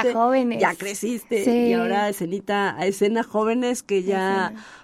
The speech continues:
Speaker 1: puede, podemos también hablar de
Speaker 2: Temáticas
Speaker 1: teatro.
Speaker 2: más, no solamente teatro, me gustaría música, películas, teatro, o sea, abarcar todo el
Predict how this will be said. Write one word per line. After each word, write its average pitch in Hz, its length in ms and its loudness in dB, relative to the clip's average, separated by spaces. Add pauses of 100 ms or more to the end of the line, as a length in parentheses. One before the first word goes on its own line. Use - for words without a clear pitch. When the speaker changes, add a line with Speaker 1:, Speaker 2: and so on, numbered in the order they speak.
(120)
Speaker 1:
puede, 190 400 0
podemos 196 440 -4
también 190 320 -8
hablar 202 300 -10
de 208 80 -10
Speaker 2:
Temáticas 269 680 2
Speaker 1:
teatro. 254 60 2
Speaker 2:
más, 254 760 -2 (160)
no 294 200 2
solamente 339 600 2
teatro, 240 340 -2
me 214 140 -6
gustaría 226 600 -6 (240)
música, 254 1200 4 (200)
películas, 247 1000 0
teatro, 240 520 -2
o 240 60 -2
sea, 240 200 6
abarcar 254 600 4
todo 277 380 0
el 220 420 -4